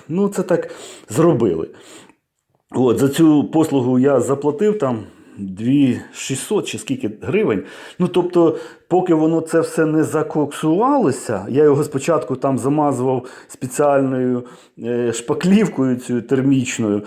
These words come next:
але все одно воно протікало, поки не закоксувалося. Оце все в мене отут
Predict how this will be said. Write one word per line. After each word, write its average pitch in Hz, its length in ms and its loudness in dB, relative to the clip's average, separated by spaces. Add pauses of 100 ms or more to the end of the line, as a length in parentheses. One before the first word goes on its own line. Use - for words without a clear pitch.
(140)
але 147 200 2
все 156 180 0
одно 135 300 2
воно 135 200 2
протікало, 175 840 0
поки 156 280 0
не 151 120 4
закоксувалося. 151 1300 0
Оце 135 220 0
все 143 220 -2
в 143 60 0
мене 147 220 2
отут 143 320 -4